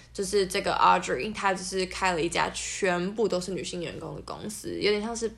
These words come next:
去彰显说，我们就是要女性的价值，然后我们，嗯，就是想要去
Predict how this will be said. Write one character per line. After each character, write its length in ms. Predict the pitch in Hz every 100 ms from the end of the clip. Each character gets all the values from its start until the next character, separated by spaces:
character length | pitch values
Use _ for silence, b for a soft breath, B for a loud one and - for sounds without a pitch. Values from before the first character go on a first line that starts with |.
| - B B
去 220 | - 277 247
彰 320 | - 226 208 220
显 240 | 208 -
说， 340 | - 180 180 - B B B 190
我 20 |
们 160 | 190
就 140 | 190 240
是 140 | 226
要 160 | 214 196
女 120 | 180
性 220 | 180 190
的 80 | 139
价 380 | - - - - -
值， 420 | - - - 285 - - -
然 160 | 185 190
后 160 | 196
我 80 | 185
们， 340 | 170 151 160 - - - - - - - -
嗯， 580 | 196 196 190 185 180 180
就 100 | 185
是 720 | 190 202 190 175 165 151 160 - B B B B
想 280 | - 180 180
要 100 | 196
去 560 | - 226 196 185 175